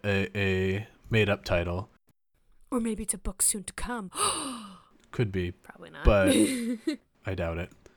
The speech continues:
Speaker 2: Yeah. What was the title of it again?
Speaker 1: Uh, the title of the, the book in the movie is Custer in Purgatory. I imagine it's, uh, named after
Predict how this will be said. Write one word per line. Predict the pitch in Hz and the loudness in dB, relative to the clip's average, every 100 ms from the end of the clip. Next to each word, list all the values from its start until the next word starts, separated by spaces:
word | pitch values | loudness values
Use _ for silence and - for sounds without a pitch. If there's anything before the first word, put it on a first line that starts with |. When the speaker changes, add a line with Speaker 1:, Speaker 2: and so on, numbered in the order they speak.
| _ _ - | _ _ -14
Speaker 2:
Yeah. | 196 - - _ _ _ _ _ - - | -12 -12 -20 _ _ _ _ _ -20 -6
What | 233 277 | -2 -2
was | 349 | -4
the | 392 | -6
title | 370 370 370 381 | -4 -2 -2 -4
of | 381 | -4
it | 381 | -6
again? | 381 381 381 _ _ _ _ _ _ - | -6 -8 -10 _ _ _ _ _ _ -2
Speaker 1:
Uh, | 107 101 | 0 0
the | 107 | 0
title | 143 143 143 | 2 2 2
of | 120 | 2
the, | 117 113 110 107 101 117 | 2 4 2 0 -4 -8
the | 113 98 98 98 95 _ - | -4 -2 -2 -4 -6 _ -4
book | 139 139 | -2 -2
in | 120 | -2
the | |
movie | 113 113 110 110 | 0 0 0 -2
is | 107 101 92 - | -2 -2 -2 -2
Custer | - 131 - 120 110 | -2 -2 0 -2 -2
in | 101 | -4
Purgatory. | 95 120 127 127 139 147 151 _ - | 0 0 0 0 0 0 -2 _ 2
I | 113 | 4
imagine | 110 107 104 98 98 - _ | 4 2 0 -2 -6 -14 _
it's, | 110 95 - - - - - - | -2 -2 -2 -4 -6 -10 -18 -6
uh, | 101 85 87 | -2 -2 -2
named | 90 87 | -4 -2
after | 85 - 85 87 | -4 -4 -6 -6